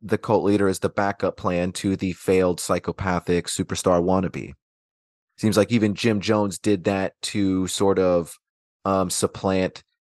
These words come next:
uh, like, a religious and or political career that he would never be able to pull off. And it was there in New York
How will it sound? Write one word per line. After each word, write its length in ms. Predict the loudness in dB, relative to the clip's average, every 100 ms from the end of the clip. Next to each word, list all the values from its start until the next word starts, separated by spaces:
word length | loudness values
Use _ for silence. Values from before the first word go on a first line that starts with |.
| _ _ _ _
uh, 180 | -4 -4 -2
like, 260 | -2 -2 -2
a 420 | 0 2 0 -4 -10
religious 840 | -2 0 2 0 0 0 -2 -6 -4
and 300 | -2 -2 -4
or 360 | 0 2 2 0
political 500 | -2 0 0 -2 -4
career 400 | -2 0 2 2
that 140 | 0
he 100 | 0
would 120 | 0 0
never 240 | -2 -4
be 140 | -6
able 140 | -6 -6
to 60 |
pull 260 | -4 -4 -2
off. 340 | -4 -6 -12 -20 _ _ -2
And 140 | 0
it 100 | 2
was 180 | 0 4
there 300 | 4 6 4
in 300 | 2 0 0
New 80 | 0
York 420 | 2 2 0